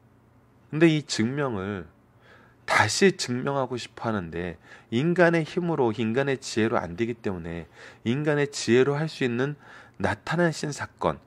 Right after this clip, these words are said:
우리가 이성적으로 판단했을 때 있을직한 사건만 가지고 예수님을 연구하는 것이 지금 현재, 예,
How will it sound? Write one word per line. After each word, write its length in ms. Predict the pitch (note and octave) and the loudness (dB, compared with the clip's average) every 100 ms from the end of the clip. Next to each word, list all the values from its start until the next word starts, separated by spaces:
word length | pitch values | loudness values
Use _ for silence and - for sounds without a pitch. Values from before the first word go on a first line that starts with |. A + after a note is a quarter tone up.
| - - | -20 -8
우리가 420 | G#2+ A2+ B2 B2+ - | 0 2 4 4 2
이성적으로 600 | A2 G#2 C#3 C3 A#2+ A2+ | -2 -2 0 0 0 -2
판단했을 540 | - E3 D#3+ D3 A#2+ - | -2 -4 -2 -2 -4 2
때 200 | C#3 D3 - - | 2 2 -8 -10
있을직한 1000 | - A#2 - F#3+ F3 - - - D#3 D3 | -6 -4 2 2 2 -8 -10 -2 -2 -2
사건만 640 | - - - C3+ C3+ C3 C3 | -10 -10 -2 -2 2 0 0
가지고 600 | - F2 G2 A2+ G#3 - - - - - - - - | -4 -4 -2 2 2 0 -20 -20 -20 -20 -20 -10 0
예수님을 640 | G2+ A#2 A2+ A2 A2 E2+ | 0 0 -2 0 0 -2
연구하는 600 | E2 F#2 G#2+ C3 D#3+ C3 | -4 -4 -4 0 0 -2
것이 380 | E2+ - C#3+ G3+ - - - - - - | -4 -2 -4 -4 -10 -20 -20 -20 -16 -12
지금 260 | - G2 | -6 -4
현재, 600 | F#2 E3+ F3 B2+ F#2+ B2+ D3 - _ _ _ _ - | -2 -4 -2 -2 -2 -2 -10 -20 _ _ _ _ -14
예, 220 | D#2 D2+ | -12 -12